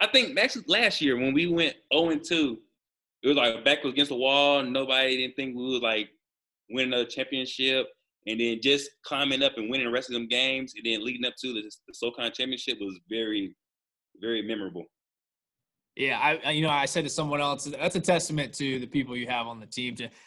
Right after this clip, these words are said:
Speaker 2: to start like that and just know, like, "Hey, we're good. We're gonna work through it." Um, so that, that was fun to see y'all do that last year.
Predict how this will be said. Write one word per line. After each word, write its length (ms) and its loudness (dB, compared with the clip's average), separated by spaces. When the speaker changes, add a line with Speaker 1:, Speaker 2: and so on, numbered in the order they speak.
Speaker 2:
to 60 -4
start 240 4
like 160 4
that 180 4
and 80 2
just 160 -4
know, 240 4
like, 160 0
"Hey, 180 4
we're 140 -2
good. 200 -2
We're 120 -2
gonna 120 -4
work 280 -4
through 160 0
it." 180 -4
Um, 260 -2
so 120 -2
that, 160 6
that 80 4
was 200 4
fun 180 2
to 60 -2
see 140 0
y'all 200 4
do 180 0
that 220 -2
last 340 -4
year. 240 -6